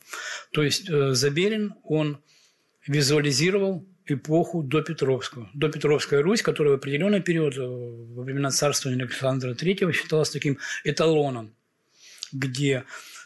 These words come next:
э, примерно в одних и тех же костюмах ходили и бояре, и цари, и крестьяне, то есть сарафан, кокошник, все эти дела. Вот. <clears throat> Это такое для славянофилов, которые возникли вот в этой же среде русского неоромантизма,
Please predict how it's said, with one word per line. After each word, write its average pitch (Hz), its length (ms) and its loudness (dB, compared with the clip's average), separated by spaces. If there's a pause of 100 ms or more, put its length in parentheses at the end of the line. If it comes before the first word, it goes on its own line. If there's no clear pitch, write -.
(240)
э, 127 500 -2
примерно 156 380 2
в 143 40 4
одних 143 280 0
и 139 40 -10
тех 151 160 2
же 143 100 2
костюмах 139 480 0
ходили 131 540 -4
и 127 180 -4
бояре, 135 520 2
и 127 40 -6
цари, 131 680 -2
и 117 40 -6
крестьяне, 214 680 -2 (280)
то 135 100 -2
есть 123 140 0
сарафан, 175 460 0
кокошник, 156 520 -4
все 151 240 -2
эти 139 160 -8
дела. 131 180 -10 (760)
Вот. 127 420 -6
<clears throat> - 360 0
Это 147 200 0
такое 131 480 -2 (160)
для 139 800 -2
славянофилов, 147 800 2 (260)
которые 143 360 2
возникли 135 420 0
вот 127 200 -6
в 139 40 0
этой 131 180 0
же 120 140 -2
среде 131 400 0
русского 127 380 -4
неоромантизма, 147 840 0